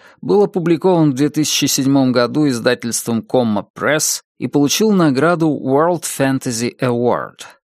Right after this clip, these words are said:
Его второй сборник «Любовные песни для застенчивых и циничных», опубликованный издательством Big Finish Productions, получил British Fantasy Award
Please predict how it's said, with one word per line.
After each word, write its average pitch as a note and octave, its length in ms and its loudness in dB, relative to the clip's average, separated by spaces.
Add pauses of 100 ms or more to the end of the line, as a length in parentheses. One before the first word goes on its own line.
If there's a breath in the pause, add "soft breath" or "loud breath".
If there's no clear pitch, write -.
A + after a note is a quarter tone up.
(440)
Его B2 300 2
второй A#2+ 400 0
сборник E3 800 -2
«Любовные D#3 540 2
песни D3 420 0
для C3+ 160 -2
застенчивых C3+ 720 0
и C3 60 -2
циничных», C#3+ 720 -2 (320 loud breath)
опубликованный C#3 760 2
издательством B2 760 -2
Big B2 200 -2
Finish C3 600 0
Productions, A2+ 880 -2 (460)
получил D#3 480 2
British D#3 500 0
Fantasy D3+ 640 0
Award C#3+ 600 0